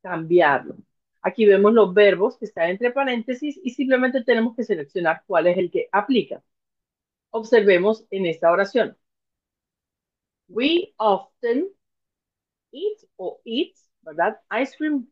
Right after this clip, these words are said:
with our cousins. Nosotros frecuentemente, queremos decir, comemos helado con nuestros primos. Aquí identificamos que la,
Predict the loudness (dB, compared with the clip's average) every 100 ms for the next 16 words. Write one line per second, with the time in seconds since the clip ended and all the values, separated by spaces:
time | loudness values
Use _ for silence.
0 | _ _ -2 0 0 -2 0 0 0 -10
1 | -16 _ _ _ _ _ _ _ -6 0
2 | 2 2 0 0 0 0 0 0 0 -2
3 | -2 -4 -4 _ -14 -8 -6 -6 -6 -2
4 | 2 2 2 0 -4 _ _ _ _ _
5 | _ _ _ _ -8 -2 2 2 0 0
6 | 0 0 -4 -6 -10 -10 _ -10 -4 -4
7 | -4 _ _ _ _ _ _ _ _ _
8 | _ -18 -16 -6 -4 -4 -2 0 0 -2
9 | -4 0 0 0 -4 -4 -2 -2 -4 0
10 | 2 4 2 0 -4